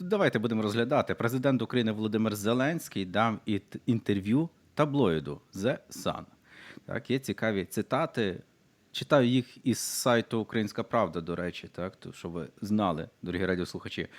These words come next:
Це прямі слова, які там написані: слова Володимира Зеленського. «Якщо військовий вирішив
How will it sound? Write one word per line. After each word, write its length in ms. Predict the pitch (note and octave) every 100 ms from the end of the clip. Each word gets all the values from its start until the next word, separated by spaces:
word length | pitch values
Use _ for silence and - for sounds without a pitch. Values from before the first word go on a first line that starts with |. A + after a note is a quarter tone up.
| - -
Це 300 | - G2+ F2+ -
прямі 300 | G2+ G2+ G#2
слова, 520 | - G#2+ G2+ A#2+ G3+ A3+
які 240 | F2+ -
там 140 | -
написані: 400 | F2 A#2+ B2+ A2+
слова 360 | F#2+ G2+ G#2 B2+
Володимира 480 | G#2+ F#2 G2 G#2+ G2+
Зеленського. 680 | A2 A2 F2 E2 - E2 F2
«Якщо 520 | G#2 - - F#3 D#3+
військовий 680 | A#2+ A#2+ - - E3+ G2 E2+
вирішив 600 | E2+ B2 C3 G2+ G2+ E2+